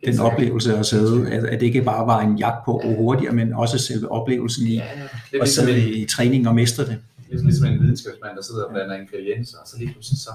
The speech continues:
Speaker 2: Så opstår der noget.
Speaker 1: Ja, så, så de ting, man har tænkt, og de ting,
Speaker 2: Mm.
Speaker 1: man har gjort, det var faktisk noget, der virkede.
Speaker 2: Ja.
Speaker 1: Det er en, øh, ret berusende følelse.
Speaker 2: Ja.
Speaker 1: Øh, og vores, vores verden i roning er jo så sort-hvid, det er dejligt nogle gange, og det er også frygteligt nogle gange.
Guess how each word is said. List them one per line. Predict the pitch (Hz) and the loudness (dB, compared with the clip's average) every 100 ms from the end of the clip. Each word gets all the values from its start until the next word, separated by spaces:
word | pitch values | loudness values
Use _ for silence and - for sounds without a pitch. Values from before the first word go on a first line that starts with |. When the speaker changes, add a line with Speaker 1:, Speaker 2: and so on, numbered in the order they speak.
| - | -16
Speaker 2:
Så | - 113 | -6 -4
opstår | 113 - 110 | -2 -2 -4
der | 107 | 0
noget. | - 110 - _ | 0 0 -4 _
Speaker 1:
Ja, | - - | -20 -20
så, | - - - | -20 -20 -20
så | 131 | -16
de | 135 | -14
ting, | - 143 | -8 -6
man | 120 | -6
har | 104 | -10
tænkt, | - 139 139 139 | -8 -2 -2 -2
og | - | -14
de | 113 | -14
ting, | 120 110 | -6 -2
Speaker 2:
Mm. | 110 | -2
Speaker 1:
man | - | -4
har | - - | -14 -12
gjort, | 143 - - _ | -12 -12 -16 _
det | _ | _
var | |
faktisk | - - - | -20 -20 -18
noget, | 127 117 | -12 -12
der | |
virkede. | 107 117 117 110 _ _ - - | -10 -10 -12 -18 _ _ -20 -18
Speaker 2:
Ja. | - | -6
Speaker 1:
Det | 110 104 | 0 0
er | 87 | 0
en, | 82 | -6
øh, | 80 73 - - - | -12 -16 -18 -20 -12
ret | 117 113 | -10 -6
berusende | 107 127 131 104 101 | -2 -2 -4 -12 -10
følelse. | 101 117 - _ _ - | -8 -8 -14 _ _ -12
Speaker 2:
Ja. | 135 | -10
Speaker 1:
Øh, | 117 - _ _ _ _ - - | -10 -12 _ _ _ _ -18 -10
og | 87 | -6
vores, | 80 - - | -6 -8 -4
vores | 95 95 | -4 0
verden | 101 113 110 | 2 4 2
i | 101 | 2
roning | 90 101 95 | 0 0 0
er | 101 | -2
jo | 107 | -2
så | - | -4
sort-hvid, | - 117 113 113 113 | -4 -2 -2 -2 -2
det | 98 | -4
er | 95 | -2
dejligt | 95 113 117 | -2 -2 2
nogle | - 185 | 2 4
gange, | 190 - | 4 4
og | - - | 2 2
det | 131 | 4
er | |
også | - - | 2 4
frygteligt | 170 156 117 | 2 2 0
nogle | 113 107 | 0 0
gange. | 101 113 143 | -2 -4 -4